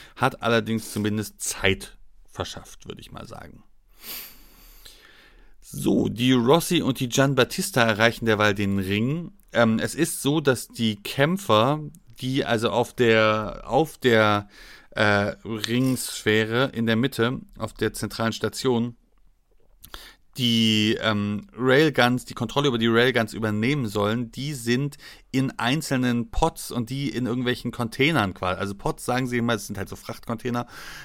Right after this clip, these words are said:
Ähm, in denen sitzen sie drin und da sind ganz viele an Bord der Gianbattista und der Plan ist, die alle loszuschicken und quasi zu hoffen, dass, ähm, die Railguns halt auf diese Dinger feuern und dabei aber ganz häufig die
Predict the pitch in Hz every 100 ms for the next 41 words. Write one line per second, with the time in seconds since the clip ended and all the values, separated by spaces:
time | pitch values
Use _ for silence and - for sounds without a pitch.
0 | - - 113 - - 147 143 131 139 135
1 | 127 123 120 113 107 110 117 156 202 196
2 | 113 113 113 113 123 117 123 123 - 160
3 | 151 107 101 98 98 104 95 92 - 101
4 | - 113 147 - _ 110 127 135 - 113
5 | 104 104 127 78 110 - 131 - - 123
6 | 160 139 131 143 - - - 98 110 123
7 | - - - - - - 120 123 127 -
8 | 110 - 113 113 123 120 120 120 113 -
9 | 98 131 - 127 120 113 110 110 - -
10 | 107 107 101 98 - - - - - -
11 | _ - - 120 113 113 135 135 117 120
12 | 123 - 107 107 110 104 110 110 123 135
13 | 123 120 120 117 110 107 104 117 104 104
14 | 104 110 - 101 110 - 107 - 104 104
15 | 104 104 -